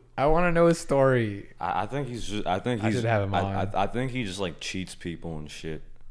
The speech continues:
Speaker 1: And his pit bull just, his pit bull just like, "All right, we gonna do about it."
Speaker 2: Uh, he, he, he, he's like, uh, he's like the boy who cried wolf
Speaker 1: The boy who cried pit.
Speaker 2: of, like, the homeless people.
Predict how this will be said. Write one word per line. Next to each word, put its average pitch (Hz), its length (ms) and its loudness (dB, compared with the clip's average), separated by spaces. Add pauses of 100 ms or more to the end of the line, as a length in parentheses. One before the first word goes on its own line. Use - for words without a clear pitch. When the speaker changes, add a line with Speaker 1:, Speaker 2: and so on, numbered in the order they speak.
(120)
Speaker 1:
And 120 100 0
his 117 120 -2
pit 113 180 2
bull 117 80 2
just, 104 220 -2 (340)
his - 160 8
pit - 180 8
bull - 80 -4
just 131 140 -2
like, 117 260 0
"All 95 60 -4
right, 107 200 4
we 110 120 -2
gonna 123 160 0
do 147 160 2
about 113 340 0
it." 110 100 -10
Speaker 2:
Uh, 90 100 -4
he, 101 260 -4
he, 95 160 -4
he, 95 480 -4
he's 95 160 -4
like, 95 320 0
uh, 90 180 -2
he's 90 180 -4
like 92 140 -2
the 82 80 -6
boy 87 300 -4
who 78 80 -10
cried 78 380 -4
wolf 73 520 -8
Speaker 1:
The 147 80 -4
boy 117 220 2
who 113 60 0
cried 107 280 0
pit. 104 460 -6
Speaker 2:
of, 87 140 -8
like, 85 180 -4
the 80 80 -6
homeless 82 400 -8
people. 78 420 -12